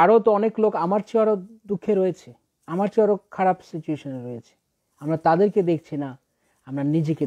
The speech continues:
দেখছি যে আমার দুঃখটা বড়, তাই জন্য আমি আমার দুঃখকে বড় করে দেখছি। কিন্তু এখানে বলা হচ্ছে সে নিজের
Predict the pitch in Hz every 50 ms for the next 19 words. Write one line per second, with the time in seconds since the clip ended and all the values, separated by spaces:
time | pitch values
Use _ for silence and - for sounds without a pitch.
0 | 120 127 120 - _ _ - 127 135 139 143 147 160 160 156 160 151 - - 143
1 | 143 131 127 104 98 - _ _ _ _ _ _ _ _ _ _ _ _ - 175
2 | 175 185 190 202 240 233 226 208 202 196 180 175 180 175 165 185 180 - 175 156
3 | 170 160 143 147 151 160 151 156 147 139 123 127 127 - _ - 294 285 160 151
4 | 175 185 180 175 180 180 185 175 - 214 - - 190 190 185 190 185 214 214